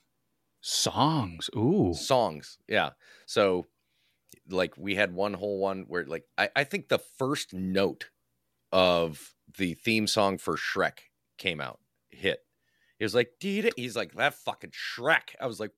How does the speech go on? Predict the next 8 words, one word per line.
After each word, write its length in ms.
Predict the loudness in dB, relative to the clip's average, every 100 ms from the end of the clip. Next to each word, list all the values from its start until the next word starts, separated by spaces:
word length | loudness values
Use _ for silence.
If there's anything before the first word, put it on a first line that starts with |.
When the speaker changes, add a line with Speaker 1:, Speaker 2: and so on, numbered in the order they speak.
| _
Speaker 2:
"What 180 | -12 2
the 120 | 4 6
Speaker 1:
<laughs> 260 | 2 -2 -2
Speaker 2:
shit?" 320 | 2 2 0 -18 -18 -18 -4
And 120 | 0 0
of 120 | 2
course, 380 | 6 6 4 -6 -20 _ _ _ _ _
Shrek. 360 | -2 2 0